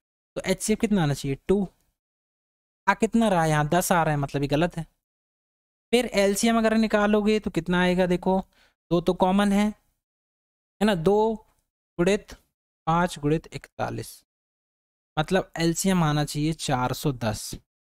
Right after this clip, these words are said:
और यहाँ से कितना आ रहा है, एटी टू, जो कि मैथमेटिकली यहाँ से अगर हम पूरा सॉल्व करें तो इसके according क्या है, ये गलत है। क्लियर है,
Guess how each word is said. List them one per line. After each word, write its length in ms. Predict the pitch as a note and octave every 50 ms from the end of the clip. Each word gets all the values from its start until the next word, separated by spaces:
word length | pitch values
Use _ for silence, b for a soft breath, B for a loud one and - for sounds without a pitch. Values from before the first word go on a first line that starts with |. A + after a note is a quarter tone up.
| _ _ _ _ -
और 60 | D#3
यहाँ 180 | E3 E3 D#3 D#3+
से 100 | - E3
कितना 300 | E3+ E3+ - D#3+ C3+ A#2
आ 40 | A2+
रहा 100 | A2+ A#2
है, 60 | A#2+
एटी 280 | B2 - _ _ - C3+
टू, 220 | - - C3 A#2+ A#2 - - _ _ _ _ _ _ _ _ _ _ _ _ _ _ _ _
जो 80 | F3 F#3
कि 140 | F3+ - G3+ F#3
मैथमेटिकली 800 | F3+ E3 D#3+ F3 G3 F3+ E3+ D#3 D#3+ E3 - E3 E3 F#3 F#3+ G3+ A3 A3 E3
यहाँ 240 | D3 D3+ C#3+ E3 E3
से 120 | - E3+
अगर 140 | E3 E3+ E3
हम 100 | E3+ E3+ D3+ - -
पूरा 200 | D#3 F3+ F#3+ F#3
सॉल्व 260 | - F3 D3+ D3 D3
करें 240 | - C#3+ C#3+ E3 F3
तो 100 | - E3+
इसके 280 | D#3 - - - F3
according 380 | D#3 - - C3 C3+ C#3+ C#3 C3+
क्या 120 | D3 C3
है, 160 | B2+ B2+ C3+ C#3+
ये 80 | D#3+ E3+
गलत 420 | D3+ - A#2 G#2+ A2 G#2 - -
है। 120 | - A2 G#2
क्लियर 1200 | G#2 - _ _ _ _ _ _ _ _ _ _ _ _ _ _ _ _ _ F#3+ G3+ G#3 G#3 G#3
है, 160 | G#3 G#3+ A3+